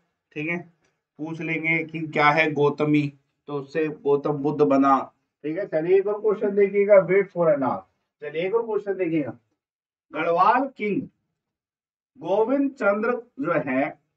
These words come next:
वो इसमें से किसकी ओर, the minister of गढ़वाल किंग गोविंद चंद्र and the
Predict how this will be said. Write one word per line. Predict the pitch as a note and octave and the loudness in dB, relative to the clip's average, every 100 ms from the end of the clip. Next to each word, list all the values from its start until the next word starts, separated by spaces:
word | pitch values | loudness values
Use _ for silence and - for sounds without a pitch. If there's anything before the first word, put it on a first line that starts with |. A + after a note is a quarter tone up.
| _ _ _ _ _ _ _ _ _ _ _ _ _ _ _ - | _ _ _ _ _ _ _ _ _ _ _ _ _ _ _ -20
वो | C#3 A3 C4+ G#3+ | -2 0 0 -2
इसमें | G#3 G#3+ B3 | -10 -10 -4
से | C4+ | -4
किसकी | C4+ G#3+ - A#3 | -4 -8 -6 4
ओर, | A3 F#3+ | 4 4
the | F#3+ G3+ | 4 4
minister | G3+ G3 A#3+ | 4 -4 -2
of | A#3+ G#3+ | -2 4
गढ़वाल | F#3+ F3+ F#3+ G#3 | 4 8 6 6
किंग | G#3 G#3+ | 0 0
गोविंद | G3 F#3+ F#3+ | 2 2 2
चंद्र | G3 G3 | 2 4
and | G3 | 6
the | G3 | 4